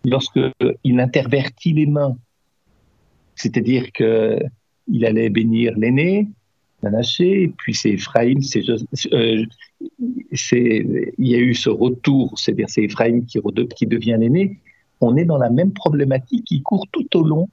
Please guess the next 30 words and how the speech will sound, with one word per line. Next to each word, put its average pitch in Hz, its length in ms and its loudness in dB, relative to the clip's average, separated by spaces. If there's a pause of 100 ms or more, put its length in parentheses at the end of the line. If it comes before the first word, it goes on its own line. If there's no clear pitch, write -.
du 127 120 0
livre 131 300 0
de 117 80 -2
Bereshit, 107 480 0 (340)
autour 156 380 2
de 131 80 0
cette 120 240 -6
question 120 340 -2
de 113 140 2
l'aîné. 101 420 0 (320)
Cela, 113 480 0 (400)
nous 107 160 0
en 101 120 2
avons 107 260 2
déjà 120 280 2
parlé. 120 540 0 (460)
Et 131 180 2
Jacob 123 400 0
est 139 140 0
un 135 120 2
homme 127 220 0 (320)
qui 139 100 0
a 123 40 2
une 113 240 2
immense 160 600 2
mémoire, 131 580 0
qui 120 100 -4
laisse 113 240 -2
rien 123 400 0
passer 151 520 -2